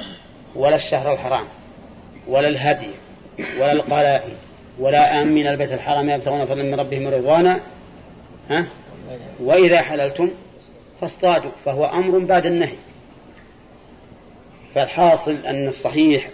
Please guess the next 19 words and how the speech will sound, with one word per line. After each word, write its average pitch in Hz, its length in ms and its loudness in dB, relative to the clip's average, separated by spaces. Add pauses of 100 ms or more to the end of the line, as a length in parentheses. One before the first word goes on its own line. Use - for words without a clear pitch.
أن 139 220 -2
الأمر 131 500 -2
بعد 143 340 0
النهي 131 580 -4
رفع 143 300 0
للحظر 131 680 -4 (1000)
ورد 135 460 0
لل-، 131 360 -4 (160)
للأمر 143 760 -2 (320)
على 131 220 6
ما 135 160 2
كان 131 200 -4
عليه 127 380 0 (720)
قبل 151 160 2
الحظر. - 340 -10 (1300)
ويستفاد 160 540 2
من 170 80 -2
الآية 151 320 -2
الكريمة 147 520 -4